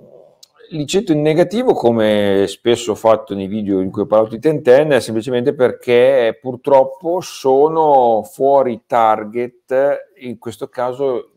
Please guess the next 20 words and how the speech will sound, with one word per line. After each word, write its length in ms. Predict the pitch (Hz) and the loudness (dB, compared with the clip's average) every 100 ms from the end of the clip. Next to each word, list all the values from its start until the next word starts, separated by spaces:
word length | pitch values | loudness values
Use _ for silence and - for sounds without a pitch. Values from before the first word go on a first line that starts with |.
| 110 104 | -20 -14
coincide 500 | 120 113 120 120 120 | -14 -12 -10 -10 -6
per 180 | 104 101 | -6 -6
due 140 | 110 | -8
motivi. 640 | 98 98 104 90 82 78 _ _ _ _ _ - | -10 -10 -12 -12 -14 -20 _ _ _ _ _ -4
Fuori 300 | 104 110 107 | -2 0 0
target 540 | 131 143 139 120 107 | 2 2 0 -4 -6
perché 680 | - 104 104 - 110 104 101 | -8 -8 -8 -8 -2 0 -2
la 160 | 95 | -4
sto 260 | 95 - 110 | -8 0 0
leggendo 540 | 104 95 104 104 98 | 0 -4 -6 -6 -2
ora 400 | 104 131 117 98 | 0 4 4 2
la 160 | 90 90 | -2 -6
serie 460 | - 113 101 90 | -8 -6 -4 -6
rispetto 560 | 87 92 - 107 - 104 | -10 -14 -4 -2 -2 -8
agli 200 | 98 107 | -6 -4
anni 360 | 117 104 92 90 | -4 -6 -10 -16
in 120 | 90 | -18
cui 140 | 95 | -20
fu 180 | - - | -20 -18
prodotta, 800 | - 104 95 82 _ 117 117 | -10 -4 -4 -6 _ -2 -2